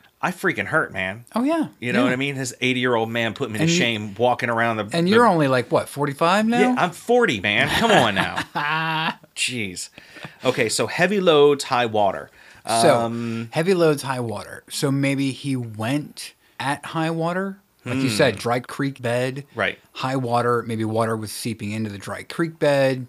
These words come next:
Speaker 2: Maybe that was the water line, the watermark.
Speaker 1: Right, but what's the heavy loads?
Speaker 2: The treasure.
Speaker 1: Is it near some co-, sort of quarry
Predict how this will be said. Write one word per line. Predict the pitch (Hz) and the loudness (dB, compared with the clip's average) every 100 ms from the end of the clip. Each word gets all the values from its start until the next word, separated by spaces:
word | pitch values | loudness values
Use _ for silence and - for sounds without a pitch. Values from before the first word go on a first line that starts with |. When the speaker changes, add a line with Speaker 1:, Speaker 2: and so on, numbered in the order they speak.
| _ | _
Speaker 2:
Maybe | 107 110 107 | -8 -6 -4
that | 107 | -4
was | 104 | -6
the | - | -10
water | 101 107 123 | -2 0 0
line, | 139 143 151 147 | 2 2 2 0
the | 113 | -4
watermark. | 95 113 143 147 147 147 | -6 -4 -2 0 0 0
Speaker 1:
Right, | 139 185 | -4 -4
but | 107 | -4
what's | 107 - | -6 -6
the | 113 | -8
heavy | 120 113 | -6 -6
loads? | 107 151 - - - _ | -6 -6 -10 -16 -20 _
Speaker 2:
The | 139 | -12
treasure. | 123 151 302 233 - | -4 -2 -2 -2 -2
Speaker 1:
Is | 113 | -2
it | 120 | -2
near | 110 113 | -4 -4
some | - 113 | -2 -6
co-, | - 123 | -6 -10
sort | - 113 | -2 -2
of | 95 - | -2 -10
quarry | - 113 123 190 | 0 0 0 -6